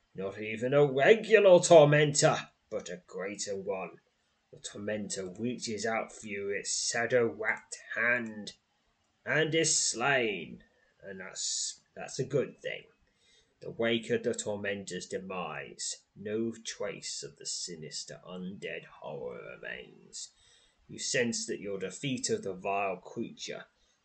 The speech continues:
may have helped to serve a greater purpose than is immediately apparent. Taking a few moments to recover from battle,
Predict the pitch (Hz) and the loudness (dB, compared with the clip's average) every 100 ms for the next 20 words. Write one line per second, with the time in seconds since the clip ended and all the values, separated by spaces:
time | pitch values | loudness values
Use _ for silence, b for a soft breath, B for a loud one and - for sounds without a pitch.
0 | - 107 101 151 160 - 151 - - 151 | -6 -6 -2 4 2 2 -4 0 4 4
1 | 87 85 73 - - 101 151 151 180 180 | 4 -2 -12 -12 -4 -2 -2 -2 -4 2
2 | 180 180 175 - - - 58 - 64 78 | 2 2 -4 -10 -10 -12 -18 -16 -18 -16
3 | 80 92 - - 71 - - 92 90 60 | -16 -16 -16 -20 -20 -18 -14 -10 -10 -12
4 | - - _ _ _ _ _ _ _ _ | -16 -20 _ _ _ _ _ _ _ _
5 | _ _ B B B _ - 131 117 123 | _ _ B B B _ -2 -2 0 -4
6 | 107 170 190 165 131 127 117 92 - 123 | -2 0 6 6 6 6 4 0 -6 -4
7 | 110 107 127 120 113 - 107 98 123 120 | -4 -2 0 0 -2 -12 -12 -4 -2 -2
8 | - 127 120 | -4 -6 -6